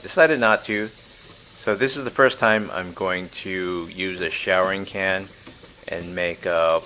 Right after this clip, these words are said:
proper, uh, ratio, very, uh, thorough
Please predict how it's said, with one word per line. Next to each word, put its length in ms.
proper, 800
uh, 220
ratio, 580
very, 440
uh, 100
thorough 640